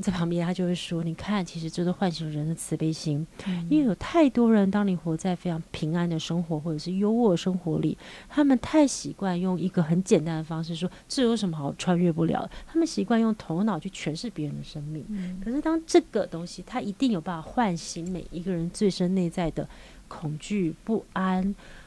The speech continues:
Speaker 1: 惶恐，然后愤怒。
Speaker 2: 是。
Speaker 1: 那这个东西其实都是让人可以看到，其实在所有在生命面前，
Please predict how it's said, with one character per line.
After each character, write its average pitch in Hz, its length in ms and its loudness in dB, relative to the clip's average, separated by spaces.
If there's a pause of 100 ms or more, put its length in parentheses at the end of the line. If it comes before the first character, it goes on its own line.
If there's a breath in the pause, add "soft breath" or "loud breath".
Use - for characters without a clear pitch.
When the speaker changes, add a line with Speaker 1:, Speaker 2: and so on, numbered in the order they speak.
(180 loud breath)
Speaker 1:
惶 190 440 0
恐， 170 680 2
然 165 100 -2
后 190 360 0
愤 262 320 2
怒。 302 200 0 (220)
Speaker 2:
是。 151 460 -8
Speaker 1:
那 277 200 0
这 - 160 -2
个 285 80 4
东 185 200 0
西 190 120 -6
其 - 240 -4
实 170 200 -2
都 180 160 -2
是 185 160 -4
让 185 200 -2
人 160 520 0 (340 loud breath)
可 - 120 -4
以 185 60 0
看 208 280 -6
到， 208 140 -4
其 190 180 -6
实 202 80 -2
在 240 200 -6
所 190 380 0
有 240 200 0
在 175 180 -4
生 220 220 0
命 220 200 4
面 190 340 2
前， 156 460 -4